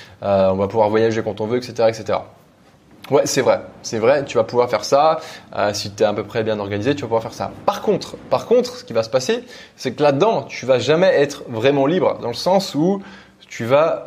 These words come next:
tout le temps penser business. C'est-à-dire que la sensation que t'as quand t'es salarié, que t'es vendredi soir et que tu penses qu'une chose, c'est aller voir tes potes pour faire la bringue,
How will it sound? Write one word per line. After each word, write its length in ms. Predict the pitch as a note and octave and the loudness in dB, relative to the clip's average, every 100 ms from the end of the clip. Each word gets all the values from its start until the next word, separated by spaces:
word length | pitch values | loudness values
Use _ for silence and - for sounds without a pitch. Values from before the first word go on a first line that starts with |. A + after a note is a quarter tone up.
| - | -10
tout 120 | - | -8
le 60 | B2 | -6
temps 220 | - D#3+ | 0 0
penser 380 | D#3 B2 - C#3+ | 0 -4 -2 -2
business. 440 | B2 B2 B2 G#2+ - | -2 -2 -2 -4 -4
C'est-à-dire 340 | A2 C3+ E3 | -2 0 0
que 100 | - | 0
la 220 | C3 A#2+ | 2 2
sensation 540 | - E3 E3+ D3 E3+ D3+ | 0 -2 -2 -2 -4 -4
que 60 | - | -2
t'as 160 | C#3 C3+ | 0 0
quand 140 | C3 | 0
t'es 100 | A2+ | -8
salarié, 440 | A2+ C3+ B2+ B2+ C3 | -2 2 2 2 -2
que 80 | |
t'es 80 | - | -2
vendredi 440 | G#2+ B2+ B2 B2+ B2 | 0 0 0 -2 -4
soir 360 | - C3+ B2+ | -2 2 2
et 60 | G#2+ | 0
que 60 | |
tu 100 | - | -4
penses 240 | - A#2 - | -6 -6 -4
qu'une 160 | C#3+ | -6
chose, 260 | C3 C#3 B2+ | -4 -4 -4
c'est 120 | - | -4
aller 140 | G#2+ A2 | -2 0
voir 200 | A2 - | -2 -2
tes 100 | B2 | -2
potes 220 | C3 B2+ | 0 0
pour 140 | G#2+ | -2
faire 120 | - | 0
la 100 | A2 | 2
bringue, 280 | A2 B2+ A#2 | 2 2 0